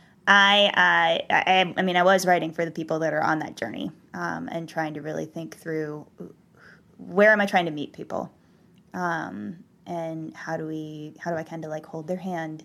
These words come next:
and walk with them <laughs> along the road. Uh, and I did not pick the title of my book, um, although it is good. Um, I think that born again is a huge cliche.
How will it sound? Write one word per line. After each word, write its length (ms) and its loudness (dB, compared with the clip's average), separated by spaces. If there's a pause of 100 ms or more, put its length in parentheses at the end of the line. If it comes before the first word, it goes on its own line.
(120)
and 160 -10
walk 220 2
with 120 0
them 180 6
<laughs> 80 10
along 420 8
the 80 4
road. 380 6 (640)
Uh, 180 -6 (400)
and 100 6
I 80 6
did 140 4
not 160 2
pick 160 -8
the 60 -10
title 320 -4
of 100 -6
my 80 -10
book, 340 -4 (200)
um, 260 -12
although 240 2
it 80 6
is 160 4
good. 260 6 (420)
Um, 520 4
I 180 2
think 160 -4
that 120 -4
born 180 2
again 240 -2
is 100 -8
a 60 6
huge 340 2
cliche. 440 0